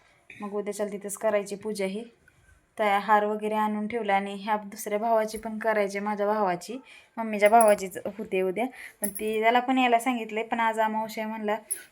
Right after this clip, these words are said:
कुणाचं कसं, कुणाचं कसं, त्यामुळं मग, अ, कोण काय पण शंका कुशंका काढता, "आज अमावस्याची कशाला पूजा आहे?" असं म्हणून जाऊ दे म्हणलं मग,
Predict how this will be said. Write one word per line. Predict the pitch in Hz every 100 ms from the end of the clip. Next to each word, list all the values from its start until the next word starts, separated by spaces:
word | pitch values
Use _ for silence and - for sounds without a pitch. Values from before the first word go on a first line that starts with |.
| -
कुणाचं | 226 208 202 214
कसं, | 226 226
कुणाचं | 214 220 214 214
कसं, | 214 -
त्यामुळं | 208 208 208 208
मग, | 202 202
अ, | 202 202 - _ _ - - _ _
कोण | 240 233
काय | 226 220
पण | 220 220 220
शंका | 240 226 220
कुशंका | 220 220 214 214
काढता, | 220 226 220 208
"आज | 208
अमावस्याची | 214 208 208 220 220
कशाला | 220 220 202
पूजा | 202 202 196
आहे?" | 196
असं | 196 202
म्हणून | 196 190 190
जाऊ | 190 190
दे | 190
म्हणलं | 196 180
मग, | 190